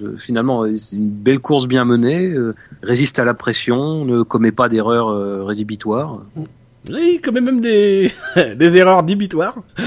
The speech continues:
Speaker 1: Dibitoires, ouais. <laughs> Des erreurs échappatoires, dirais, dirais-je.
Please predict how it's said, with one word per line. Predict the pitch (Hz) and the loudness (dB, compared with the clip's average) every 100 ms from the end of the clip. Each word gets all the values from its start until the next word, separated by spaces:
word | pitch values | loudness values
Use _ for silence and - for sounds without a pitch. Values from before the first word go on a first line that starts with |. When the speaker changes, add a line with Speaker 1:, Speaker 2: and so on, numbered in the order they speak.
| 170 | 2
Speaker 1:
Dibitoires, | 160 233 262 254 208 165 123 117 208 - - - | 4 6 4 4 4 2 0 -2 -4 -4 -10 0
ouais. | 139 - 220 | 0 2 -2
<laughs> | - - - - - - - - | -2 -6 -6 -6 -10 -16 -8 -4
Des | 165 202 | -2 0
erreurs | 226 233 | 2 0
échappatoires, | 240 294 254 233 220 214 | 0 -2 -2 -4 -4 -6
dirais, | 165 165 165 160 - | -6 -12 -14 -18 -14
dirais-je. | 170 180 147 - | -6 -2 0 2